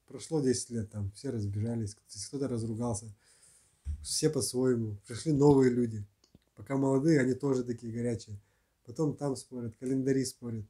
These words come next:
Ну, кто-то придерживается мнения у Германа Львовича,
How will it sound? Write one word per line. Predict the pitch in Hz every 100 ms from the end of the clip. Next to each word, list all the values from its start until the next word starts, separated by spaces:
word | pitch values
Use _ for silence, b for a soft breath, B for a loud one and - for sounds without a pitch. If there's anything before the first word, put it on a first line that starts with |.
| _ _ _ _ _ _ _
Ну, | 156 214 208 _ _ _
кто-то | 170 165 160 143
придерживается | 147 143 175 160 131 123
мнения | 120 117 110
у | 110
Германа | 110 107 104
Львовича, | 104 101